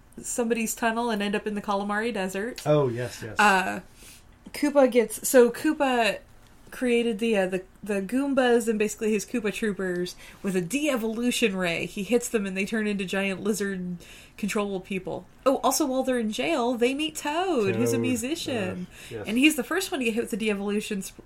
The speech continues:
Speaker 1: ray. And so he becomes a, I don't know, musical lizard person?
Speaker 2: Yeah.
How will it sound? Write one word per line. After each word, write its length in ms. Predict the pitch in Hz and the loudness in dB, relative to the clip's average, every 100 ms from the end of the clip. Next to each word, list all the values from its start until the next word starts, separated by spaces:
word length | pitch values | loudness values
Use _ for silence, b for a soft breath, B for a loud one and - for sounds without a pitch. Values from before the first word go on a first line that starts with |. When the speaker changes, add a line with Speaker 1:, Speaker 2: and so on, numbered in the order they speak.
| - | -8
Speaker 1:
ray. 440 | 208 190 180 185 175 B B B B | 0 0 0 -2 -6 B B B B
And 140 | 220 202 | -4 -2
so 100 | 220 | 0
he 120 | 214 | 0
becomes 420 | 233 233 247 240 233 | -2 -2 -2 -2 0
a, 240 | 220 190 - - - - - | 0 -2 -10 -20 -20 -10 -6
I 60 | |
don't 120 | 233 | -2
know, 200 | 220 214 190 | -2 -2 -4
musical 400 | 208 208 226 214 | -6 -6 -4 -4
lizard 380 | 196 196 254 233 | -2 -4 -6 -8
person? 420 | 277 269 311 311 | -10 -10 -10 -8
Speaker 2:
Yeah. 180 | 123 120 | -2 -2